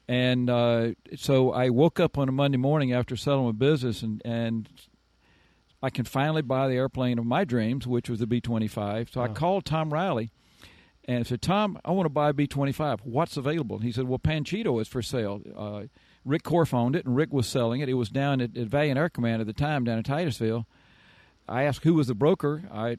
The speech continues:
Speaker 1: I called the broker. The broker told me that, yes, it was for sale. It told me what the price was.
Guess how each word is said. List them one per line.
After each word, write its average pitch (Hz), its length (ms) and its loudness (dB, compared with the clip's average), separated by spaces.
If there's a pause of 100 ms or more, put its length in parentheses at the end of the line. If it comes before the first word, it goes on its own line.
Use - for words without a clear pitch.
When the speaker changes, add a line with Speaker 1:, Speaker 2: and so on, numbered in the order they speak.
Speaker 1:
I 117 80 -6
called 151 300 0
the 131 60 -2
broker. 143 440 0
The 135 120 -8
broker 135 360 2
told 139 280 4
me 127 140 4
that, 117 200 0
yes, 135 300 0
it - 20 -2
was 139 140 -4
for 147 120 -4
sale. 131 360 0
It 117 260 -12
told 123 160 2
me 143 60 2
what 143 80 0
the 160 80 -4
price 131 340 2
was. 131 340 2